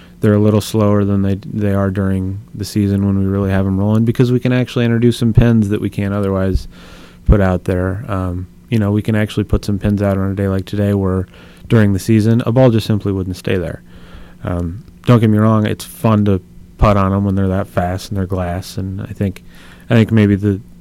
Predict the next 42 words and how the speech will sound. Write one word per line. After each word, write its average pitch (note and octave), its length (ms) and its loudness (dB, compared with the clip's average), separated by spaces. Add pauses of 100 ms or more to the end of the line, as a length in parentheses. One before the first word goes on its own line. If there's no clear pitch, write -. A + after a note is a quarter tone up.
(120)
just A2 220 0
watching G#2 500 2
the F#2+ 80 0
tour G#2+ 360 0
every G2 240 0
week F#2+ 320 -2
has F#2+ 140 -4
kind F#2+ 260 -4
of F#2+ 160 -2
affected G2 440 -6
that F#2 160 -2
a - 20 -2
little F#2+ 200 -2
bit F#2+ 200 -4
too. F#2+ 220 0
And C3+ 100 4
it's D#3+ 100 0
become G#3+ 480 4 (280)
kind D3+ 180 6
of A#2+ 60 6
a A2+ 80 6
bragging G2+ 540 0
rights G2 340 0
thing, G2+ 480 -2
right? G2+ 320 0
I G2+ 80 0
mean, G2 200 -2
like, F#2+ 220 -2
"Oh, G#2+ 220 4
we G2 80 0
played G#2 240 -2
there G2+ 200 0
the G2+ 120 0
other F#2+ 140 0
day F#2+ 140 0
and F#2 120 -2
the F2+ 40 -6
greens F#2+ 300 -4
were F2 80 -8
so F#2 260 -6
fast." E2 560 -10
And, E2+ 240 -10